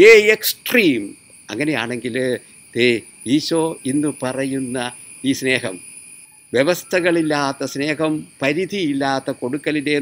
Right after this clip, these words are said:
നമുക്ക് വിളിക്കാൻ പറ്റുന്നത് സ്നേഹത്തിൻ്റെ എക്സ്ട്രീമാണ്. ഇതിനെ മുപ്പത്തിയാറാമത്തെ വചനത്തിൽ ഈശോ വിളിക്കുന്നത് കരുണ എന്നാണ്,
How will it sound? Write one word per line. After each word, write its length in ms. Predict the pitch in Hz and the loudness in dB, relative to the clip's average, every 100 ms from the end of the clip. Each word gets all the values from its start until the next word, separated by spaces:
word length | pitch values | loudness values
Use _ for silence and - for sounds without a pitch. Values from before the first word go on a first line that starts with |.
| 135 | -2
നമുക്ക് 240 | 139 139 123 | -4 -6 -6
വിളിക്കാൻ 340 | 123 135 147 135 | -6 -4 -4 -4
പറ്റുന്നത് 520 | 131 135 127 127 131 131 123 - - - - | -6 -6 -6 -4 -4 -2 -4 -8 -20 -12 -2
സ്നേഹത്തിൻ്റെ 720 | 127 151 139 - 131 120 127 120 | 2 2 0 -2 -4 -2 0 0
എക്സ്ട്രീമാണ്. 880 | 113 - - - 156 156 139 110 101 101 - - 123 | -4 -12 -16 -4 2 2 2 0 -4 -10 -16 -10 -2
ഇതിനെ 200 | 127 147 147 | 2 2 2
മുപ്പത്തിയാറാമത്തെ 880 | 127 160 160 139 143 151 147 147 147 | 0 -2 0 0 0 -2 -2 -4 -4
വചനത്തിൽ 400 | 135 143 143 139 135 143 | -2 -2 -4 -2 -2 -2
ഈശോ 180 | 139 131 | -2 -6
വിളിക്കുന്നത് 560 | 127 127 135 123 123 123 123 117 - - | -6 -6 -6 -6 -6 -6 -4 -6 -10 -12
കരുണ 360 | 110 107 139 143 120 - - | -8 -4 0 0 -2 -6 -12
എന്നാണ്, 360 | 123 127 127 135 | -10 -8 -4 -4